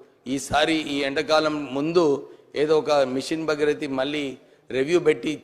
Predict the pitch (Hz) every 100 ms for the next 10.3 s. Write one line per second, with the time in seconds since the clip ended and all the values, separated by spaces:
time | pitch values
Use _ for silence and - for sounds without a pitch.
0 | 151 143 - 139 127 143 131 139 135 123
1 | 123 165 - 135 143 139 143 131 127 123
2 | 120 104 98 87 - _ _ _ - 143
3 | 143 170 196 190 185 175 175 160 165 160
4 | 156 160 - - - _ _ 131 139 190
5 | 175 170 175 165 170 165 143 165 160 156
6 | - 139 143 135 175 - - - 143 151
7 | - 156 185 151 143 160 151 156 131 135
8 | - 120 101 _ _ _ _ _ _ 110
9 | 113 110 - - - _ _ _ 165 220
10 | 202 202 208